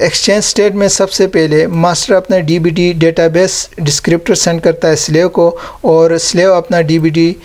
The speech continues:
send करता है master को। अब इस डीबीडी में कौन सी details होती हैं? डीबीडी में link state advertisement एल-, एलएसए के headers की details होती हैं, जो describe हुआ होता है कि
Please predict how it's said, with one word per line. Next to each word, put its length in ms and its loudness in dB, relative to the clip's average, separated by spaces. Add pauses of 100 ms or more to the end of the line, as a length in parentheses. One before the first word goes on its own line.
(180)
send 300 0
करता 300 0
है 340 0
master 420 -2
को। 260 -6 (340)
अब 160 -2
इस 240 -4
डीबीडी 420 0
में 140 0
कौन 260 0
सी 180 -2
details 420 0
होती 240 -2
हैं? 180 0
डीबीडी 440 2
में 300 0 (260)
link 280 2
state 360 -2
advertisement 680 0
एल-, 240 0 (120)
एलएसए 360 0
के 220 0 (140)
headers 320 0
की 120 0
details 400 0
होती 260 0
हैं, 180 0 (320)
जो 180 2
describe 600 0
हुआ 260 2
होता 280 2
है 120 2
कि 240 0